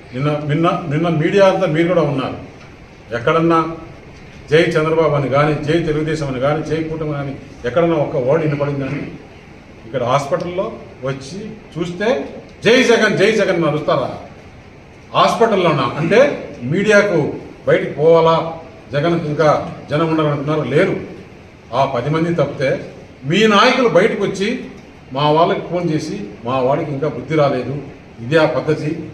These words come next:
హాస్పిటల్లో పోయి చూసి పేషెంట్ చేయాల్సింది నవ్వుకుంటూ మాట్లాడతారా?" వాళ్ళ, వాళ్ళ దగ్గర బిహేవియర్ అదేనా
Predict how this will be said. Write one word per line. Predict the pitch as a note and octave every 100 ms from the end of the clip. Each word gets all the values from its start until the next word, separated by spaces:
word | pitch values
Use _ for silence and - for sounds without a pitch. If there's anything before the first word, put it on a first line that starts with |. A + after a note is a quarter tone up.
| - A2+
హాస్పిటల్లో | D#3 E3 E3+ D#3 D3+
పోయి | D3+ D3 D#3+
చూసి | D#3+ E3
పేషెంట్ | D3 D3+ E3 D3 -
చేయాల్సింది | D3 C#3+ C#3 C3+ - - A#2
నవ్వుకుంటూ | D3+ E3 E3+ D#3+
మాట్లాడతారా?" | C3+ C#3 C#3+ C#3 C3+ D3+ - - - - - - - - - - - - - - D3+
వాళ్ళ, | D#3 D3 E3
వాళ్ళ | C3+ C#3
దగ్గర | D#3 F3
బిహేవియర్ | - C#3+ G3+ G3
అదేనా | F3 C#3+ F3 D#3 E3+